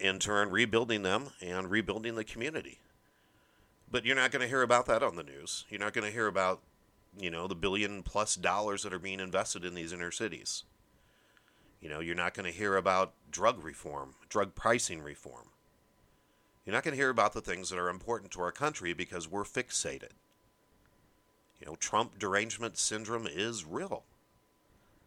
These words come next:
You can act like it's not, but just go on Facebook and say something about Trump and see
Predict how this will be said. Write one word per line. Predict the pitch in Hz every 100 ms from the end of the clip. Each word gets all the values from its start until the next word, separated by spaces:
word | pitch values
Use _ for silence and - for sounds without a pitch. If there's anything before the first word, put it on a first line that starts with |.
| _ _ _ _ -
You | 90
can | 127
act | 147 151
like | 139 131
it's | -
not, | 131 123
but | 104
just | 98 -
go | 135 151
on | 156
Facebook | 143 113 - 101 92
and | 85
say | 87
something | - 101 113
about | 110 110 110
Trump | - 71 71 - - _ -
and | 71 71
see | - - 104 107 104